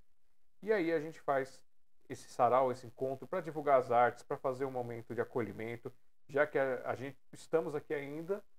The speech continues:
nos reservando os momentos antes de voltar pro presencial, por N fatores pessoais. E aí, quando a gente voltar pra valer, vamos fa-, continuar fazendo com carinho, com amor,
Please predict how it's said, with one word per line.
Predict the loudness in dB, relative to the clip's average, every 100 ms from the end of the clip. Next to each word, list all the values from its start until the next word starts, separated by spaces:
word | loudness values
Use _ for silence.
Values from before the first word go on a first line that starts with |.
| -20 -18 -8
nos | -4
reservando | -2 2 4 4 2 0 -2 -4
os | -4
momentos | -4 -4 -6 -8 -8
antes | -8 -8
de | -6
voltar | -4 -2 0
pro | -2
presencial, | -4 -8 -8 -8 -4 -2 -2 -6 -18 -20 -18 -6
por | -4 -4 -8
N | -6 -6 -4
fatores | -4 -2 -2 -4 -6
pessoais. | -12 -6 -2 0 -2 -8 -20 -20 -20 -20 -20 -20 -6
E | -2
aí, | 0 0 -2 -4
quando | -6 -6
a |
gente | -4
voltar | -4 -2 2 2
pra | 2
valer, | 0 0 0 -2 -4 -12 -20 -20 -20 -16 -8
vamos | -8 -4
fa-, | -4 -4
continuar | -6 -4 -2
fazendo | -2 -2 -4 -6 -12 -20 -10
com | -6
carinho, | 0 0 0 -4
com | -4
amor, | 0 0 -2